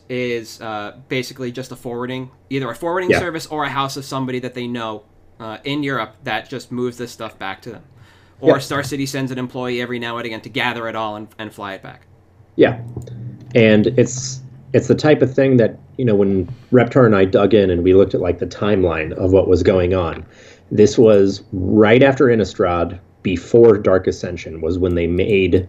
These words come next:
Speaker 2: their account.
Speaker 1: Mm-hmm.
Speaker 2: So it was after Snapcaster appeared, before we got Huntmaster. And at that point was around the time that Wizards basically said, you know, "Forget Legacy, we're done with it."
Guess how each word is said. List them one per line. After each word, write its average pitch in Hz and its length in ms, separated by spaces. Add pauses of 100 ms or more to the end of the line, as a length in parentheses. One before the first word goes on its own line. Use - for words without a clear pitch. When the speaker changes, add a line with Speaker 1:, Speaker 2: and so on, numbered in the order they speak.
(180)
Speaker 2:
their 90 240
account. - 500 (120)
Speaker 1:
Mm-hmm. 117 260 (100)
Speaker 2:
So - 140
it - 20
was 101 140
after 127 240
Snapcaster 120 760
appeared, 92 500 (160)
before 104 460
we 95 220
got 87 400 (200)
Huntmaster. 87 760 (640)
And 95 240
at 95 120
that 127 240
point 107 420 (340)
was 98 220
around 107 260
the 127 80
time 101 240
that 95 120
Wizards 104 360
basically 107 460
said, 95 320
you 95 80
know, 87 140
"Forget 90 360
Legacy, 95 440
we're 80 120
done 80 300
with 78 180
it." - 160